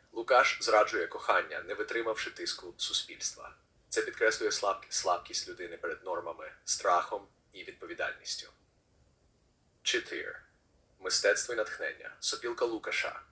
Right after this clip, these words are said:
не просто музичний інструмент, вона символізує зв'язок із природою, творче натхнення, яке він втрачає разом із Мавкою. Драма засвідчує, що без духовної сили, без джерела натхнення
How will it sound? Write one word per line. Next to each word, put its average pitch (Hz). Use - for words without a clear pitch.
не 104
просто 135
музичний 98
інструмент, 85
вона 92
символізує 95
зв'язок -
із -
природою, -
творче 113
натхнення, 90
яке -
він 87
втрачає -
разом 85
із 78
Мавкою. -
Драма 107
засвідчує, 117
що -
без -
духовної 104
сили, 107
без 90
джерела 92
натхнення 104